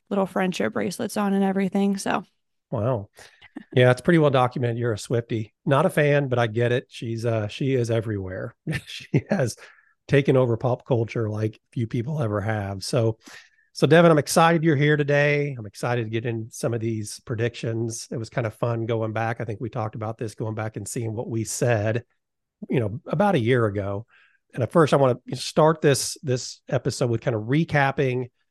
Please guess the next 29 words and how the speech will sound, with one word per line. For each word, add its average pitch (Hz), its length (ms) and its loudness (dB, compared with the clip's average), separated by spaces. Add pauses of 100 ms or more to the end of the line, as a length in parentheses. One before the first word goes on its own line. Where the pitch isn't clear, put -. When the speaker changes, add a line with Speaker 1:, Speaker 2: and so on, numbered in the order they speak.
(460)
Speaker 2:
the 123 80 -4
predictions 135 460 2
that 123 120 -2
we 139 160 2
made 131 240 4
in 110 140 -2
December 151 480 -2
of 147 60 -10
twenty 131 240 -4
twenty-two. 120 600 -6 (540)
And 107 160 -2
back 156 280 2
then, 143 200 4
we 147 100 4
discussed 131 640 -2
three 143 320 0
main 127 320 0
things, 101 340 -6
predicted 110 320 -6
kind 113 140 -8
of 113 60 -14 (100)
three 135 320 -2
main 120 540 -4
indicators, 107 640 -6
and 107 100 -8
that 113 160 -8
was 110 400 -10 (640)
interest 143 360 -4
rates, 160 500 -4